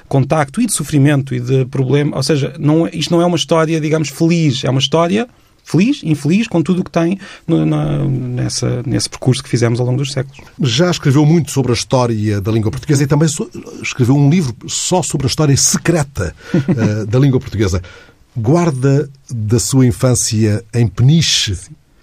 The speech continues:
Speaker 2: alguma palavra secreta, Marco Neves?
Speaker 1: Eu posso dizer até que esse, esse livro da Incrível História Secreta levou-me depois, por convite do que era então presidente da Câmara, do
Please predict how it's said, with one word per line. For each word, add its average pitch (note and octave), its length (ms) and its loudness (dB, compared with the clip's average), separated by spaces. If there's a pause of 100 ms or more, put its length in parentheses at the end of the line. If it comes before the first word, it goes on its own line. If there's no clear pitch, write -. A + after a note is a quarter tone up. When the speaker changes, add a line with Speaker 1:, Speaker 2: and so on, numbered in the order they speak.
(200)
Speaker 2:
alguma B2 280 2
palavra B2+ 280 0
secreta, C#3 420 0
Marco G#2+ 200 0
Neves? F2+ 220 -2 (460)
Speaker 1:
Eu C3+ 100 -2
posso D#3+ 240 0
dizer C#3 140 0
até D3+ 160 0
que D#3 140 -6 (240)
esse, D#3 240 0
esse D#3+ 180 2
livro F#3+ 200 2
da D3 80 2
Incrível C#3+ 260 0
História C#3+ 200 0
Secreta D#3 300 -2
levou-me D3 240 2
depois, C#3+ 360 0
por - 180 -8
convite C3+ 420 -2
do B2+ 240 -6
que - 120 -8
era A#2+ 100 0
então A#2 300 0
presidente A#2 420 -2
da A#2 80 -6
Câmara, A#2+ 280 0
do A2+ 160 -2